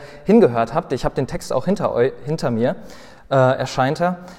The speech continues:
äh, da sagt Abraham auf diese Zusicherung Gottes, das Versprechen Gottes, „Hey, du wirst beschenkt werden, du bist belohnt werden, du, ich bin dein Schild“, sagt er, „Herr mein Gott, welchen Lohn willst du mir geben?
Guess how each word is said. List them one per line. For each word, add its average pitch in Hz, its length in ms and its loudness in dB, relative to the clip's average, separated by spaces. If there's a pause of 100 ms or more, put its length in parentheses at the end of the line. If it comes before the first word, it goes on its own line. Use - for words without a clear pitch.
(240)
äh, 135 220 0
da 147 120 0
sagt 156 360 -8
Abraham 147 480 -2
auf - 240 0
diese 143 380 2 (720)
Zusicherung 226 680 2
Gottes, 175 540 -4 (260)
das 139 200 -6
Versprechen 180 520 -6
Gottes, 165 300 -8
„Hey, 190 160 -4
du 147 160 -4
wirst 165 200 0
beschenkt 226 540 -2
werden, 135 160 -2
du 135 60 -4
bist 160 260 -8
belohnt 208 480 2
werden, 117 300 -2
du, 131 220 0 (500)
ich - 180 2
bin 202 140 2
dein 147 160 0
Schild“, 175 420 6
sagt 131 240 -6
er, 123 120 4
„Herr 165 300 -4
mein 175 220 -4
Gott, 135 380 -6 (480)
welchen 202 340 4
Lohn 190 320 2
willst 185 240 0
du 180 40 0
mir 180 120 2
geben? 147 540 -4